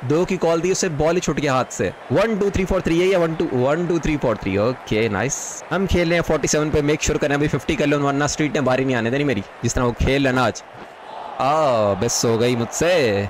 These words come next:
तेरह चाहिए मजीद हमें, सत्ताईस balls पे, Morris to continue, अच्छा over कर रही है अब तक। एक और अच्छी shot,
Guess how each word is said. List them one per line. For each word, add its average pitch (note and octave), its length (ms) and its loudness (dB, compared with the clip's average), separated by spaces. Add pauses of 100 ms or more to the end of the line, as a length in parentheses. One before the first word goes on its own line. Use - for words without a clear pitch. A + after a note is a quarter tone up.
तेरह F3 220 2
चाहिए E3 320 0
मजीद D3+ 340 0
हमें, D3+ 260 2
सत्ताईस F3 500 -2
balls E3+ 260 2
पे, D#3+ 360 2
Morris D3+ 400 2
to D3+ 120 0
continue, D3 640 0
अच्छा B2 300 0
over A#2+ 160 2
कर A#2+ 160 0
रही B2 160 2
है B2 60 2
अब A2 60 -2 (120)
तक। F#3+ 460 0 (600)
एक A2+ 180 0
और D3 100 2
अच्छी D#3+ 160 -2
shot, G#3 280 0